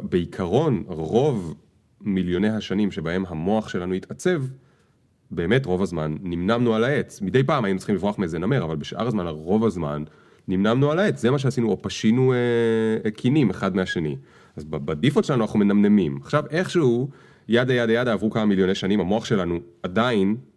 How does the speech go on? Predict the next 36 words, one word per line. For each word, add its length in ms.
רוצה 480
רק 360
לאכול 360
בננות 460
ולנמנם 460
על 80
העץ, 320
אבל 140
הוא 120
אמור 240
לעשות 280
מולטיטאסקינג, 680
והוא 120
אמור 160
לעבוד 260
עשר 140
שעות 240
ביום, 340
והוא 100
אמור 160
טה, 100
טה, 100
טה, 100
טה, 180
טה, 80
טה. 60
זה 120
כאילו 180
ההקדמה 360
שלי 200
ללמה 400
לנהל 380
זמן, 260
לא 140
צריך 160
להר-, 140